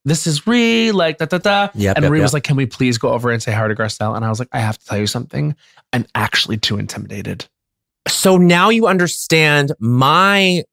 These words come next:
Speaker 2: timidness around the Housewives.
Speaker 1: Yes.
Speaker 2: Like, I'm, I've always been too scared to go up to Meredith, even though we've been in the same space several times.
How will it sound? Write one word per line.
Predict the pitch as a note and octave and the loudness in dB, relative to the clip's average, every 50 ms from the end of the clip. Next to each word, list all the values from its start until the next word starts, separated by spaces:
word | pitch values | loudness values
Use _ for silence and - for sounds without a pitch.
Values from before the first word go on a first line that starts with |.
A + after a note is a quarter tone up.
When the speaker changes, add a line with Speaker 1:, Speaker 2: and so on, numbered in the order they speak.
| _ _ _ _ _ _ _ - | _ _ _ _ _ _ _ -10
Speaker 2:
timidness | - - - B2 B2+ G#2+ A2 G#2+ F#2+ F2 F#2 F#2 F2+ F2 F2 - - - | -8 -2 0 0 2 2 2 2 2 2 2 2 2 2 0 -2 -4 -2
around | - G2 F#2+ F#2 F2+ F2+ | 0 2 2 2 2 2
the | F2 E2 | 0 0
Housewives. | F2+ F2 E2 F2 - - D#2+ C#2 - - - - - - - _ _ _ _ - | -2 -2 -4 -6 -8 -10 -8 -8 -8 -8 -10 -12 -18 -20 -20 _ _ _ _ 0
Speaker 1:
Yes. | E3 C#3 D3+ B2+ A2+ A2+ - - - - | 2 2 2 2 0 -2 -4 -6 -4 -4
Speaker 2:
Like, | A#2 A#2+ | -2 0
I'm, | - C#3 C3+ C#3 C3 - C#3 | 2 2 2 0 0 0 0
I've | B2 B2 A2+ - - | 0 0 2 2 4
always | A2+ B2 C#3+ D3+ B2+ | 4 4 4 4 2
been | D#3+ D#3 | 2 2
too | D#3 D#3 | 2 0
scared | - - D#3 C#3+ | 0 2 0 2
to | C#3 | 2
go | C#3+ C#3+ | 2 0
up | B2+ | 0
to | - C#3+ | 0 2
Meredith, | B2+ A2+ G#2+ G#2 G#2+ G#2 - | 2 4 4 4 2 0 0
even | - A2 A2 G#2+ | 0 0 2 2
though | G#2 G2+ - | 2 2 2
we've | G2+ F#2 | 0 0
been | - G2 G2 | 2 2 2
in | G2+ | 2
the | G2 | 0
same | - G#2 F#2+ F2+ | 0 0 -2 0
space | - - F2+ - - | 0 0 -2 -2 -2
several | - - F2+ F2+ F2 | -2 -2 -2 0 0
times. | - F2+ E2 D#2+ D#2+ - | 0 0 0 0 -2 -4